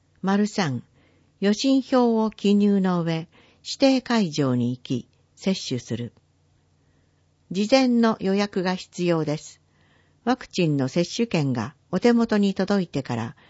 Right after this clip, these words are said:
予約をしてください。予約方法は、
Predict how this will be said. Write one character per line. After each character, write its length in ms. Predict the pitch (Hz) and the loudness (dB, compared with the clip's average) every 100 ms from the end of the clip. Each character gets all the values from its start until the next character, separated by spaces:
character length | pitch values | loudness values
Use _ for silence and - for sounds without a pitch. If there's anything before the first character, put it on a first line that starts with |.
| _ - | _ 0
予 120 | 180 | 2
約 320 | 208 208 185 | 0 -2 -2
を 100 | 175 | -2
し 60 | 170 | -2
て 160 | 170 | -4
く 100 | 160 | -4
だ 140 | 147 147 | -6 -6
さ 160 | 135 | -8
い。 140 | 107 - _ _ _ _ _ _ _ _ - | -10 -12 _ _ _ _ _ _ _ _ -4
予 140 | 196 | 0
約 260 | 240 254 247 | 0 -2 -4
方 260 | - 240 | 0 0
法 280 | 233 160 139 | 0 -4 -2
は、 200 | 127 120 | -4 -6